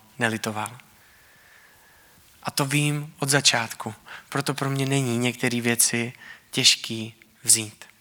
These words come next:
Já jsem se bavil se spoustu nevěřícíma lidma, často je to první téma, který vám někdo omlátí o hlavu, když zjistí, že jste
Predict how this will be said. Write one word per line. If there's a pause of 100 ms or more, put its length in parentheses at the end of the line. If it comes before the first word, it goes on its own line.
(160)
Já
jsem
se
bavil
se
spoustu
nevěřícíma
lidma,
často
je
to
první
téma,
který
vám
někdo
omlátí
o
hlavu,
když
zjistí,
že
jste